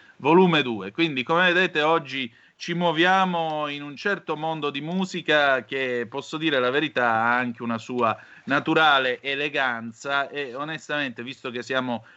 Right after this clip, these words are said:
quasi sotto Sanremo, di eleganza nella canzone ce ne sarebbe di bisogno. Allora,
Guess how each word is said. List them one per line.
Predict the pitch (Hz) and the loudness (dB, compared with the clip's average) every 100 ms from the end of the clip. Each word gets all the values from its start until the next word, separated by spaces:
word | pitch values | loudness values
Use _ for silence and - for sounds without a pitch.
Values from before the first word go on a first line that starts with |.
| _ | _
quasi | 147 147 139 | 2 2 2
sotto | 135 143 - 139 | -4 -6 -6 -6
Sanremo, | 147 135 127 120 110 | -4 -2 -2 -2 -4
di | 104 | -4
eleganza | 127 131 139 139 123 127 | -2 0 2 0 0 -4
nella | 123 120 117 | -2 -2 -2
canzone | 127 120 139 127 113 | -2 -2 -2 -2 -4
ce | 113 | -4
ne | 117 | -4
sarebbe | 113 113 117 107 113 107 - - - | 0 0 0 0 0 -2 -4 -20 -20
di | 131 143 | -4 -2
bisogno. | 135 131 135 113 101 104 104 - - - | 2 2 4 2 2 -4 -8 -16 -20 -2
Allora, | 180 208 190 143 120 107 | 4 6 6 6 2 -2